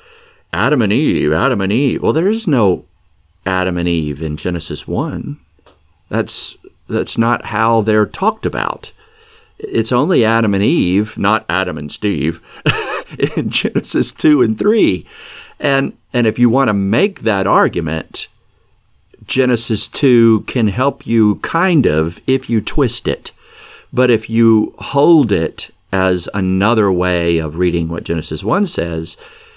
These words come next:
the desire for people to use Scripture to create power differences between gender falls apart. Um, but I find too many religious communities,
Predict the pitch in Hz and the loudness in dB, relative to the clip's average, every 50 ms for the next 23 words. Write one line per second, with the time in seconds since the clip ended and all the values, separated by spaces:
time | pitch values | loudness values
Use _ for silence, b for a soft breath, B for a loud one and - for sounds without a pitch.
0 | B B B B B _ 127 104 - 101 107 107 104 95 78 - - 101 95 87 | B B B B B _ -16 -14 -4 -2 0 0 0 0 -2 -2 0 0 0 0
1 | 82 80 85 101 98 110 123 117 107 101 92 87 87 87 80 - 90 82 - 101 | 0 0 0 0 0 2 2 2 2 2 2 2 0 0 -2 -4 -6 -4 -4 -4
2 | 90 - 90 82 82 - - 87 78 82 90 92 90 82 - - 98 90 80 - | -4 -4 -4 -6 -6 -6 -6 -6 -4 -2 0 0 -2 -2 -4 -4 -4 -4 -4 -4
3 | - - 85 82 80 - - - 87 85 82 80 - - - 95 90 87 90 87 | -6 -6 -4 -4 -4 -6 -8 -6 -4 -4 -4 -4 -6 -4 -4 -2 -2 0 0 0
4 | 87 85 85 - - b b b b b b b _ _ _ - - - 120 117 | 0 0 -2 -4 -10 b b b b b b b _ _ _ -12 -6 -2 0 0
5 | 117 120 120 110 101 95 90 80 85 85 - - 85 - - - - 80 78 78 | 2 2 0 0 -2 -2 -4 -6 -8 -8 -8 -8 -8 -8 -8 -6 -4 -4 -4 -4
6 | 80 82 78 - - 87 80 80 76 87 95 104 123 120 90 80 78 78 - - | -6 -8 -8 -6 -4 -4 -2 -2 -2 0 0 0 0 0 0 -2 -4 -4 -4 -6
7 | 90 78 78 71 78 - - - 135 127 101 80 - - B B B B B B | -6 -4 -4 -6 -8 -6 -4 -2 -2 0 -2 -4 -6 -8 B B B B B B
8 | B B B B - - 101 90 92 90 90 - - _ 107 - - 87 117 123 | B B B B -14 -10 -10 -8 -8 -8 -10 -10 -12 _ -4 -2 -2 -2 -2 -2
9 | 120 123 117 110 95 - - 104 90 85 80 78 76 73 76 76 76 76 80 76 | -2 -2 -2 -2 -4 -4 -6 -6 -4 -4 -4 -4 -4 -6 -6 -8 -6 -6 -6 -6
10 | - - - - - - 80 82 85 85 82 76 73 71 71 73 - - - - | -6 -6 -10 -10 -8 -8 -6 -4 -4 -4 -4 -4 -6 -6 -6 -8 -8 -10 -10 -12